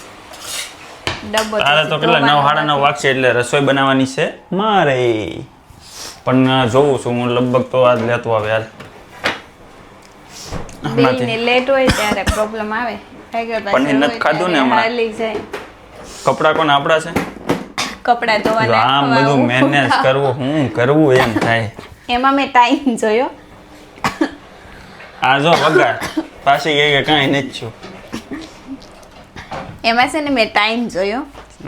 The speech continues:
Speaker 1: કે હું જાય પેલા હુકવાઈ જશે કે નહીં હુકવાય.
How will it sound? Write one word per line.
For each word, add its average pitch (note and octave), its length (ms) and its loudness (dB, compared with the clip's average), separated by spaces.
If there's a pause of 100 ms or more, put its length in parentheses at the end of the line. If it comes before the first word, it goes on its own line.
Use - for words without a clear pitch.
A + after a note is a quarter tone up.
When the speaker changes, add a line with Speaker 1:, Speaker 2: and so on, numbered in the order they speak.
(140)
Speaker 1:
કે A3+ 80 -6
હું A#3 240 -2
જાય B3 280 4
પેલા A#3+ 260 0
હુકવાઈ C4 480 2
જશે C4+ 520 2
કે C#4 200 0
નહીં B3+ 240 2
હુકવાય. - 360 -2